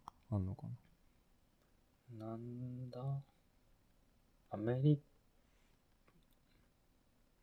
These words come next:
Speaker 2: アメリカンサイエンスフィクションウエスタンテレビジョンシリーズ。
Speaker 1: 長い長い長い。
Speaker 2: なんだろう。
Speaker 1: ウエスタン、ウエスタンシリーズ？
Speaker 2: ウエス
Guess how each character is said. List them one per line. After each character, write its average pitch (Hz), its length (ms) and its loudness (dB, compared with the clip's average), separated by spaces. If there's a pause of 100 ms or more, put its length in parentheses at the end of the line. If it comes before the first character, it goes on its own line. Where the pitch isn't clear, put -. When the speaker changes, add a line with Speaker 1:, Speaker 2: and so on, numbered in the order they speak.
(1080)
Speaker 2:
ア 107 40 -14
メ 117 100 0
リ 135 100 6
カ 139 120 6
ン 131 80 6
サ 127 160 10
イ 131 40 10
エ 131 60 12
ン 127 80 8
ス 131 140 4
フ - 60 0
ィ 127 120 6
ク - 60 -8
シ - 120 2
ョ 127 40 8
ン 117 160 4
ウ 107 80 6
エ 107 60 2
ス - 120 -4
タ 117 140 12
ン 117 120 4
テ - 140 -2
レ 113 100 4
ビ 107 120 6
ジ - 80 0
ョ 104 60 4
ン 101 120 -2
シ - 160 -2
リ 90 140 4
ー - 20 -4
ズ。 - 160 -10 (1040)
Speaker 1:
長 104 380 12
い 95 60 12
長 95 220 12
い 98 60 12
長 92 140 12
い。 78 100 4 (100)
Speaker 2:
な 101 120 6
ん 101 80 6
だ 90 120 2
ろ 90 80 -4 (2250)
う。 104 80 10
Speaker 1:
ウ 107 40 12
エ 117 60 12
ス - 100 4
タ 117 160 12
ン、 117 220 8
ウ 113 80 10
エ 110 80 12
ス - 120 0
タ 110 160 10
ン 110 380 8
シ - 140 -6
リ 110 140 10
ー - 60 -10
ズ？ - 80 -8
Speaker 2:
ウ 165 60 -2
エ - 20 -2
ス - 20 -2